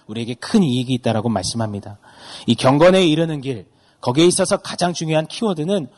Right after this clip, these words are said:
오늘 본문에 의하면 바로 만족입니다. 우리로 이 쉽사리 좌절케 하고 좀 절망케 하는 것,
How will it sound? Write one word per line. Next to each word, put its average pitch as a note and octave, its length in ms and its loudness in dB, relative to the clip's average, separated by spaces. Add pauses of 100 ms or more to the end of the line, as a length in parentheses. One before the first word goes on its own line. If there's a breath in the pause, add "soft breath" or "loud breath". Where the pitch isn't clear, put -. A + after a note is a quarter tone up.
(160 soft breath)
오늘 C#3+ 240 2
본문에 F3 500 2
의하면 G#2 560 -6 (260 soft breath)
바로 C3 520 0 (320)
만족입니다. G#2+ 760 0 (1160 loud breath)
우리로 G3 400 8
이 C#3+ 360 0
쉽사리 A#3+ 760 0 (100)
좌절케 - 520 -2
하고 F#3 580 -4 (540)
좀 F#3 140 -6
절망케 G#3 640 0
하는 E3 240 -6
것, G2 160 -6